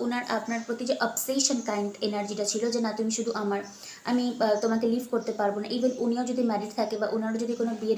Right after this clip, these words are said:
পরিকল্পনা থাকে, এদিকে আপনার সঙ্গে যদি no contact-এ থাকে বা, আহ, মানে ধরুন আপনার সঙ্গে ইউনিয়নটা যদি নাও হয়, তারপরেও কিন্তু ওনার যেটা মানে, আহ, মানে দাবি যে না তুমি শুধু আমার,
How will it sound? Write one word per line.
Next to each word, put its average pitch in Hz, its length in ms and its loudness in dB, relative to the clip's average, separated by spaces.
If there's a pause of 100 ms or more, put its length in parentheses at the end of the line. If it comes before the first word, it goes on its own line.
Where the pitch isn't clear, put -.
পরিকল্পনা 202 500 0
থাকে, 202 280 -2 (300)
এদিকে 226 240 2
আপনার 220 340 2
সঙ্গে 233 300 2
যদি 233 220 0
no 214 220 -2
contact-এ 220 380 0
থাকে 208 260 -2
বা, 214 260 -2 (320)
আহ, 220 220 2
মানে 220 220 2 (120)
ধরুন 277 180 6
আপনার 262 240 4
সঙ্গে 277 320 4
ইউনিয়নটা 247 460 2
যদি 247 160 -2
নাও 220 220 0
হয়, 240 240 0
তারপরেও 233 460 0
কিন্তু 277 340 0
ওনার 240 280 0 (340)
যেটা 247 320 4
মানে, 226 420 0
আহ, 208 280 2
মানে 214 140 -4
দাবি 220 360 2 (220)
যে 240 100 2
না 277 160 4
তুমি 247 160 4
শুধু 262 200 2
আমার, 208 240 2